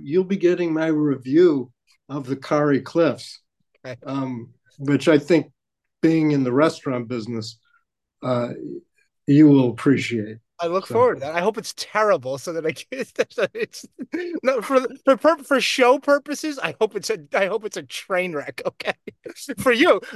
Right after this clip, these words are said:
Speaker 2: but selfishly for the show. But for you,
Speaker 1: <laughs> For,
Speaker 2: I
Speaker 1: for
Speaker 2: hope,
Speaker 1: me, yeah,
Speaker 2: for you, I
Speaker 1: yeah,
Speaker 2: hope it's
Speaker 1: yeah.
Speaker 2: wonderful. <laughs>
Speaker 1: Take, take one for the team.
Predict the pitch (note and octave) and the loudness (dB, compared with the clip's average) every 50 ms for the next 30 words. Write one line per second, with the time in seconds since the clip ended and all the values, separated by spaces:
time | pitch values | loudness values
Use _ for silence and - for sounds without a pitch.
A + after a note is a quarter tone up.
0 | - - A#3 A3 - - E4 D4 C#4+ A#3 A3+ F3 D3+ E3 C#3+ D3 F3 E3 D#3+ - | -4 -2 -2 -2 0 0 2 2 2 2 -2 -6 -6 -8 -8 -8 -8 -8 -6 -2
1 | D4+ - B3+ - - G3+ - _ _ - - F#4 A3 A3 G#3+ A#3+ B3 A3+ A3+ G#3+ | 2 4 4 4 2 0 -4 _ _ -2 4 6 8 8 8 6 6 4 6 6
2 | A#3 A3+ G3+ F3 C#3+ E3+ G#3+ A3 G3 E3+ E3 F#4 - A4+ G4+ C#4 B3+ - C#4 C4 | 6 6 6 4 0 -4 -2 -2 0 2 4 4 6 6 6 6 4 4 2 -2
3 | B3+ - - B3+ C4+ B3+ C4+ - - E3 D4+ - _ - D#4 - _ - D4+ - | -4 -2 2 2 2 4 2 0 -2 -4 -10 -10 _ -8 -8 -8 _ -10 -12 -12
4 | _ - C#4+ - _ _ - A3 A3 G#3+ - _ - - G#3+ G#3+ G#3 G#3+ G#3 G#3 | _ -14 -14 -14 _ _ 0 0 0 0 -4 _ -6 -4 -4 -2 -2 -2 -2 -4
5 | G3 G3+ - F3+ E3+ E3 E3+ F3 - - F#3 F3+ G3 A3 A3 | -4 -4 -4 -4 -4 -4 -6 -6 -2 -2 0 0 0 -2 -4